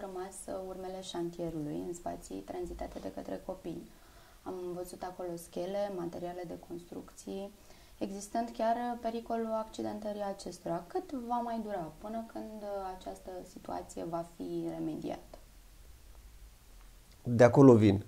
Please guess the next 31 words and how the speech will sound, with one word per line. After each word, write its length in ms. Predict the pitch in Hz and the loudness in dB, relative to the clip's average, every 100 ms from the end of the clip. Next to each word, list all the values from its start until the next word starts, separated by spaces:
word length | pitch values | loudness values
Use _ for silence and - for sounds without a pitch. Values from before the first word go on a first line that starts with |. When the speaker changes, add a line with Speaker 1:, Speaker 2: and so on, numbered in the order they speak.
| - - | -10 -2
Speaker 2:
Nu 160 | 151 107 | -2 0
știam 300 | - 147 113 | 8 10 12
că 80 | |
o 20 | 113 | 8
să 140 | 127 | 8
mă 100 | 117 | 8
întrebați 460 | 110 107 104 110 107 | 8 8 10 10 10
de 120 | 107 | 6
chestiunea 480 | 113 101 104 104 120 | 6 4 4 6 6
asta, 280 | - 139 135 - - - - | 4 2 2 -8 -12 -10 4
dar 180 | 127 | 6
vin 380 | 117 113 175 165 - | 8 10 12 12 8
fix 280 | - 175 156 | 4 4 6
de 100 | 143 | 6
la 100 | 127 | 6
școala 300 | 120 143 127 | 4 4 6
Speaker 1:
Nu 40 | |
mai 100 | - 285 | 8 10
Speaker 2:
o 40 | |
sută 120 | 120 | 10
nouăzeci 260 | 117 113 104 | 10 10 6
și 160 | - | 2
cinci. 340 | - 143 160 - - - - - - - | 2 4 4 0 -14 -16 -14 -16 -14 -4
Uh, 220 | - 131 131 | 10 12 12
știu 260 | - 151 | 10 12
exact 520 | 143 131 117 185 208 - | 12 12 12 12 10 6
ce 140 | 147 | 4
se 140 | 113 | 8
întâmplă 480 | 120 110 120 117 110 | 6 8 8 6 8
acolo. 520 | 95 - 117 156 170 - - - - | 6 8 6 6 4 0 -16 -20 4
Uh, 760 | 131 131 127 123 123 117 113 | 8 10 10 10 10 10 8